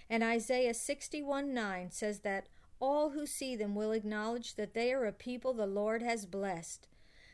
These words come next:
Psalm one twelve six promises that God's constant care of us will make a deep impression on all who see it. All of these verses indicate that the Lord wants to bless us so radically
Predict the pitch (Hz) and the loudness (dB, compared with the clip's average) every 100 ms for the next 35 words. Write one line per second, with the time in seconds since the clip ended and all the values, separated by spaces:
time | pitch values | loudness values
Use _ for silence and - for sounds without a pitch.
0 | - - 233 220 208 226 254 269 277 285 | -12 -2 2 2 2 2 0 0 2 2
1 | 277 - - 262 - - - 208 208 208 | 2 0 0 -2 -2 -8 -4 -2 -2 -2
2 | - 196 202 - - - - 240 220 - | -2 -4 -6 -12 -20 -20 -4 0 0 2
3 | 277 302 302 - 294 269 269 - 277 - | 2 4 0 -4 -4 -2 -2 -4 -4 0
4 | 226 208 185 196 202 202 208 202 196 185 | 2 2 0 -4 -4 -2 0 -2 -4 -4
5 | 240 254 269 262 - 233 202 - 185 190 | -4 -2 -2 -4 -2 -2 -2 -4 -6 -6
6 | 190 214 214 220 226 220 - 202 185 170 | -4 0 2 2 0 -2 -2 0 0 -4
7 | - - - - - - - 285 311 330 | -8 -18 -20 -20 -20 -20 0 4 6 6
8 | 320 269 269 269 233 226 233 - 202 233 | 2 0 -2 -4 0 0 0 -2 -2 2
9 | 233 247 226 220 - 202 202 190 220 240 | 2 2 0 0 0 -4 -2 0 2 2
10 | 254 226 220 - 202 202 214 220 202 - | 0 -2 -2 -4 -6 -2 -2 -2 -4 -4
11 | - 269 302 285 262 202 - 175 175 | 0 2 4 4 4 2 -2 -4 -4